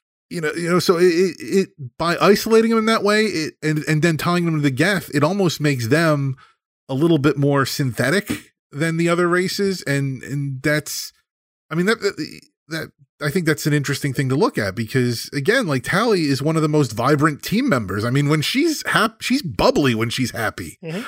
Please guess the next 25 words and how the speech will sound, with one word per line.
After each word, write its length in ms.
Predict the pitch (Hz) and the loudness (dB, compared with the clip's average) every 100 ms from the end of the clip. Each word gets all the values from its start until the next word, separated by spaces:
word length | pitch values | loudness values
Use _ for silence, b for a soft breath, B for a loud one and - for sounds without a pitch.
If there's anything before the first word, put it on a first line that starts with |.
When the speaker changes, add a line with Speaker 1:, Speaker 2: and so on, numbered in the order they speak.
| B | B
Speaker 1:
I 120 | 131 | -2
mean, 180 | 135 135 | 0 0
she, 520 | - 226 254 214 175 - B B B B | 0 0 0 0 -2 -8 B B B B
you 80 | 147 | -4
know, 300 | 147 147 139 - - _ _ - | 0 2 0 -4 -14 _ _ -4
you 120 | 165 | 2
know, 100 | 143 | 2
she, 300 | 135 220 208 | 4 2 0
she, 180 | 143 - - | -2 -6 -10
you 220 | - 165 | -4 2
know, 140 | 151 | 4
in 100 | 156 | 4
many, 160 | 180 190 | 2 0
you 380 | 156 123 110 143 | -2 -8 -8 -2
know, 80 | 139 | 0
I 40 | 135 | 2
think 140 | 170 | 2
we've 100 | 160 | 2
talked 220 | 165 156 | 2 2
a 40 | 143 | 2
little 160 | 135 | 4
bit 120 | 131 123 | 4 2
about 180 | 123 | 2
how, 80 | 127 | 2
like, 240 | 120 101 | 0 -2